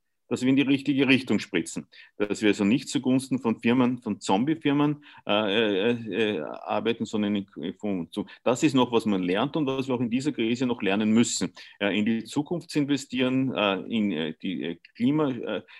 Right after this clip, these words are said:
äh, Klima, ähm, äh, Erwärmung, äh, zu, äh, verhindern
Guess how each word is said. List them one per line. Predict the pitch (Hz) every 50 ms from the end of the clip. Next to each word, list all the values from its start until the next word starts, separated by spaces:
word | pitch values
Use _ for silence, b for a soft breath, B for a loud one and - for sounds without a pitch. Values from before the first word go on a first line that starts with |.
| b b
äh, | - 107 101 92 82 78 73 - 85 101
Klima, | - - 117 143 156 151 147 135 110 117 120
ähm, | 117 113 - -
äh, | 80 69 80 107 113 107 101 92 90 69 67 85 80 64 55
Erwärmung, | 80 104 107 104 107 110 117 117 117 120 117 -
äh, | 92 107 110 101 101
zu, | - - 117 107 104 85
äh, | - 85 87 90
verhindern | - - 101 92 107 104 107 101 101 104 98